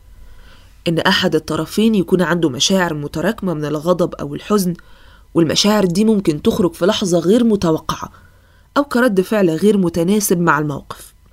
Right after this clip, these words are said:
الطرف اللي تجنب مواجهة المشكلة ممكن يحس إن الطرف التاني مدين له عشان هو عدى الموضوع من غير كلام، في حين إن الطرف التاني ممكن يكون مش عارف إنه دي مشكلة. ده غير إن الفعل اللي ضايق أحد الطرفين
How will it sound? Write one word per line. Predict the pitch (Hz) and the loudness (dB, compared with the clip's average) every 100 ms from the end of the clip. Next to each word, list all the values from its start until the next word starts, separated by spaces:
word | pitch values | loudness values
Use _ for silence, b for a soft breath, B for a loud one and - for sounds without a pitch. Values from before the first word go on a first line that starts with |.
| - - | -6 -6
الطرف | - 226 294 175 | -2 0 0 -2
اللي | 151 | -6
تجنب | 151 175 196 165 | -2 0 0 0
مواجهة | 156 180 175 160 | 0 0 -2 -4
المشكلة | 147 139 - 185 175 165 b b b - | -8 -6 -2 0 0 -4 b b b -6
ممكن | 370 302 170 156 | -2 0 -2 -2
يحس | - - - | 0 0 0
إن | 151 | -4
الطرف | 143 202 208 - | -2 -2 -2 -4
التاني | - 226 247 214 | -2 0 2 0
مدين | 160 160 170 233 214 | 2 2 4 4 4
له | 262 - b b - | 2 0 b b -6
عشان | - 165 | -4 -2
هو | 185 175 | 0 0
عدى | 151 185 175 | 0 0 0
الموضوع | 147 151 196 | -2 -2 0
من | 185 | 0
غير | 160 170 | -2 -4
كلام، | - 151 151 - - b b b b b | -4 -6 -6 -14 -20 b b b b b
في | - | -12
حين | - 233 | -2 2
إن | 220 | 4
الطرف | 175 - 233 233 | 2 -2 -4 -4
التاني | 202 233 233 | 0 2 2
ممكن | 233 226 208 | 0 0 -2
يكون | 180 240 233 | -2 -2 0
مش | 214 196 | 0 0
عارف | 175 254 240 170 | 0 0 -2 -2
إنه | 165 | -2
دي | 202 | 0
مشكلة. | 202 - 220 160 - - b b b b b - | -2 0 -2 -2 -10 -20 b b b b b -4
ده | 180 | 2
غير | 240 - | 2 2
إن | 185 | -2
الفعل | 151 - 240 254 | -4 -4 -2 0
اللي | 180 151 | 0 0
ضايق | 147 214 214 - 220 | 0 0 0 -2 -6
أحد | - - | -4 -8
الطرفين | - - 156 - 220 208 | -10 -8 -8 -2 0 0